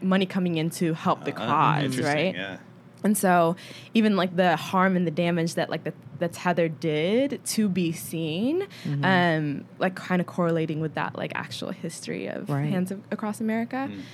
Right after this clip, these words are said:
Speaker 1: And I think, too, like, you, uh, Jay, you mentioned it on how Adelaide was, uh,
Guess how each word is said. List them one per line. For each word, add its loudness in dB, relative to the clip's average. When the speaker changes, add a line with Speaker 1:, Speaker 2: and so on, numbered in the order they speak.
Speaker 1:
And 2
I 4
think, -2
too, 2
like, -2
you, 0
uh, -4
Jay, -4
you 0
mentioned -2
it 0
on 2
how 2
Adelaide 4
was, -2
uh, -2